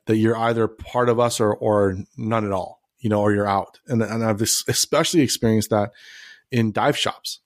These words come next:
like the, the rivalries that exist in local dive shops and, and things. And, and this,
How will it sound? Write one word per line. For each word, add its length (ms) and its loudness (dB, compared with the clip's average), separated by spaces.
like 300 -2
the, 240 2
the 160 0
rivalries 760 2
that 120 4
exist 640 0
in 200 0
local 360 0
dive 300 0
shops 460 -2
and, 160 -2
and 240 0
things. 340 2
And, 140 0
and 180 2
this, 200 0